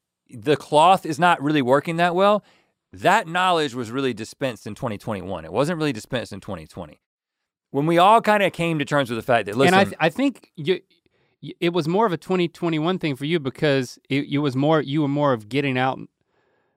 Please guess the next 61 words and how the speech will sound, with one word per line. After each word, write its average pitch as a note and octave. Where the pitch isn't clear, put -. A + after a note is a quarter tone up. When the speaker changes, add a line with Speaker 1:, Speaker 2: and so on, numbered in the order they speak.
Speaker 2:
You A2
were, C#3
we D3
were, D3+
we B2+
were E3
becoming C3
more A#2+
active A#2
and B2
needing B2+
masks B2+
more. B2
Speaker 1:
And D#3+
trying A#3+
to G3
settle G#3+
on, F#3+
Speaker 2:
We E3+
Speaker 1:
like, A#3+
Speaker 2:
bought G#3
Speaker 1:
what, D#3
Speaker 2:
a D#3
lot E3+
more C#3
masks C#3
Speaker 1:
what A3
Speaker 2:
in B3+
Speaker 1:
is G3
my G3+
Speaker 2:
twenty F3+
twenty-one F#3+
Speaker 1:
mask -
Speaker 2:
than -
in C#3+
Speaker 1:
gonna D#3
be? -
Speaker 2:
twenty E3+
twenty. G2+
Speaker 1:
Right? F3
And C3+
this A3+
is C4
before G#3
I E3
was C#3+
like, A#2
"Okay, A2
I, A2
I'm A#2+
still G3
trying D3
these A#2+
masks A#2+
that A2
are G#2
m-, A2
probably B2+
not G#2+
even F2+
effective," A2